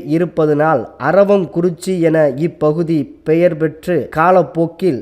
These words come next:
அரவங்குறிச்சி என மருவியது. குறிச்சி என்பது மலை அல்லது மலை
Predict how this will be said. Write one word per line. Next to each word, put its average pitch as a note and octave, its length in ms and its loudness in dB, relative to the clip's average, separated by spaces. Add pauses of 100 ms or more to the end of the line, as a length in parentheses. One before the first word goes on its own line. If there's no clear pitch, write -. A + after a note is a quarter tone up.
அரவங்குறிச்சி F3+ 960 0
என D#3 200 4
மருவியது. D3 720 2
குறிச்சி G#3+ 520 -2
என்பது E3+ 380 2 (140)
மலை D#3+ 300 4 (220)
அல்லது E3 400 0 (120)
மலை F3 280 4